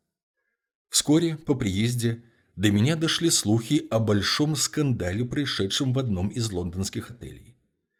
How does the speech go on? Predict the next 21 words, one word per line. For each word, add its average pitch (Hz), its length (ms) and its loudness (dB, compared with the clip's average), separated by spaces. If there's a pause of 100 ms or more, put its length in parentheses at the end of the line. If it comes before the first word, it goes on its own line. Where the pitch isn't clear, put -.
(500)
Приезжего 90 640 -2
богатого 78 460 -6
иностранца 175 680 -4 (360)
обыграли 127 840 6
два 117 380 4
сговорившихся 143 880 0
шулера, 95 600 0 (300)
и 101 80 -2
полиция 135 520 4
уже 160 300 4
взялась 147 520 2
за 135 200 0
это 92 340 -6
дело. 80 420 -12 (840)
Я 92 320 -2
узнал 92 400 -4
об 85 140 -4
этом 92 180 -4
из 90 200 -6
вечерних 85 480 -8
газет 143 320 -4